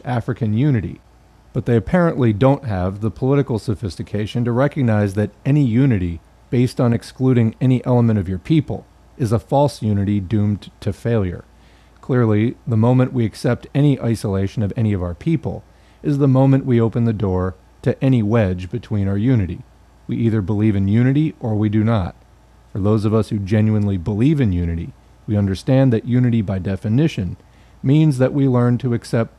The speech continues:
those among us who may be different for the larger objective of liberation for the masses of African people.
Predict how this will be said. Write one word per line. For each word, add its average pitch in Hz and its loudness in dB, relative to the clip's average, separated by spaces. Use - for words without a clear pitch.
those 117 0
among 117 2
us 90 -4
who 123 -2
may 117 4
be 117 2
different 104 -2
for 123 -4
the 107 0
larger 113 2
objective 104 -2
of 98 -4
liberation 101 -4
for - -8
the 101 -2
masses 104 -2
of 92 -6
African 101 -10
people. - -8